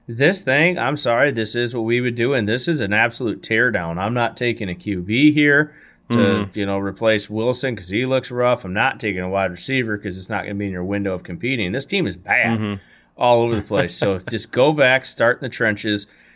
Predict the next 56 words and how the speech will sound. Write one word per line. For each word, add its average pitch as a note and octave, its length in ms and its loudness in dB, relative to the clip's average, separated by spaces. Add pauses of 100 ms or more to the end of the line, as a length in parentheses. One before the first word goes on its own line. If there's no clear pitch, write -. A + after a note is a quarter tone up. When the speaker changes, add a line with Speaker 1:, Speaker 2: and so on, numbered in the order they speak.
(140)
Speaker 1:
and G2+ 240 0
take G#2 480 0
Olu B2 400 0
Fashanu, G2+ 640 0
who G#2 140 -2
could B2+ 360 -2
be B2 140 0
the G#2 80 -4
first - 380 -2
tackle, G#2 420 -2
even A2 180 -2
over G#2+ 200 -2
Joe G2+ 280 -2
Alt, A2 360 2
even F#2 180 -6
though F2+ 140 -6
we B2 160 2
Speaker 2:
Mm-hmm. A#2 100 4
Speaker 1:
think A#2 140 -4
it's F2 100 -14
Joe F2 240 -8
Alt, F#2 260 -2 (380)
off G#2+ 240 0
the G#2+ 80 -4
board, G#2 380 -2
and A2+ 180 -10
just D#3 300 -2 (420)
be D#3 160 4
thankful C#3+ 600 -2
that G#2+ 100 -6
you A#2+ 160 -2
have A2+ 240 4
a G2 180 -2
stud G2 760 0 (500)
tackle G#2 400 0
here F#2+ 200 -4
at E2 100 -8
four G#2 260 -2
and F2+ 160 -6
build G2+ 300 -2
from, G2+ 360 -10
from, G2 180 -10
from G2+ 160 -8
the F#2+ 100 -8
inside F#2+ 400 -2
out. F#2 240 -2
And G2+ 80 -10
coming A2+ 240 -4
from G#2+ 160 -8
a F2+ 40 -4
Lions A#2 380 -2
fan, D3+ 300 -2
hey, G#2 280 -2
it G2 120 -8
can G2 160 -6
work. G#2 280 -4